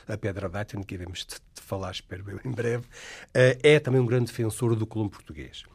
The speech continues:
Ahm, no livro são três páginas de resposta e, portanto, eu não, não estou a desmontar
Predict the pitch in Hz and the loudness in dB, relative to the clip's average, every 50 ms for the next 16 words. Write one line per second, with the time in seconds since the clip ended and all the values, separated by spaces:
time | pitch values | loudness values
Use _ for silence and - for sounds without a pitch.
0 | - - - - - - - _ - 131 131 127 127 123 123 120 117 113 104 104 | -20 -20 -20 -20 -20 -20 -12 _ 2 4 6 8 8 10 8 8 6 4 2 -2
1 | - - _ _ _ _ _ _ _ _ _ _ _ _ - - - _ _ _ | -6 -20 _ _ _ _ _ _ _ _ _ _ _ _ -20 -20 -20 _ _ _
2 | _ _ _ _ _ _ _ _ _ _ _ _ _ _ _ _ _ - - 190 | _ _ _ _ _ _ _ _ _ _ _ _ _ _ _ _ _ 10 12 12
3 | 196 185 156 139 151 156 156 143 156 160 175 175 175 - - - - _ _ _ | 12 12 12 10 8 8 6 6 6 6 6 4 4 -2 -20 -20 -20 _ _ _
4 | _ _ _ - - - - 139 120 135 127 139 139 - - 127 117 107 95 107 | _ _ _ -14 -4 2 2 2 4 6 4 4 4 2 2 2 2 2 2 0
5 | 101 101 95 92 - - - - - - 90 82 - - - 90 - - - - | -4 -4 -6 -8 -10 -14 -16 -14 -12 -10 -10 -10 -10 -12 -16 -18 -18 -18 -18 -18
6 | - - - - _ - - 92 90 90 92 92 95 95 - - - _ - 90 | -20 -20 -20 -20 _ -10 -8 -8 -6 -6 -6 -6 -6 -8 -10 -14 -16 _ -8 -6
7 | 95 92 - - - 110 110 117 117 104 90 98 113 110 110 110 104 101 95 - | -6 -6 -6 -4 0 4 4 4 4 4 2 2 4 6 6 6 6 4 2 0
8 | 95 101 107 110 113 113 | 0 2 2 2 2 0